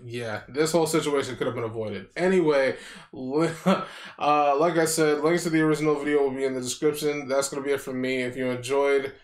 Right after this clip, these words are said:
my reaction to this, make sure to leave a like, comment, and subscribe.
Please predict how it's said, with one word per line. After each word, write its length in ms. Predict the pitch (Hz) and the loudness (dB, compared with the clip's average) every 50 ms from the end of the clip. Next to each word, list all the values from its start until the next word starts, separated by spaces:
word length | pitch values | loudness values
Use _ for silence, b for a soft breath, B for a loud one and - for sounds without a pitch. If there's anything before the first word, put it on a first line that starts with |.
| B B B | B B B
my 140 | - 139 135 | 0 0 2
reaction 520 | 139 139 139 139 135 135 135 135 - 135 | 2 4 4 4 2 2 0 0 -4 -4
to 60 | 127 120 | -4 -2
this, 240 | 127 127 127 123 | -2 -4 -4 -4
make 160 | 135 127 123 120 | -4 -6 -4 -4
sure 120 | 147 131 | -4 -4
to 80 | 120 120 | -2 -2
leave 240 | 123 135 139 131 | -2 -2 -2 -2
a 40 | 135 | -2
like, 320 | 131 127 127 127 123 127 - | -2 -2 0 -2 -2 -4 -6
comment, 340 | - 139 131 127 127 123 | -4 -2 -2 0 0 -2
and 80 | 123 117 | -4 -4
subscribe. 640 | - 120 113 - - - 127 123 123 120 120 - 202 | -6 -8 -10 -10 -8 -6 -4 -2 -2 -2 -2 -4 -6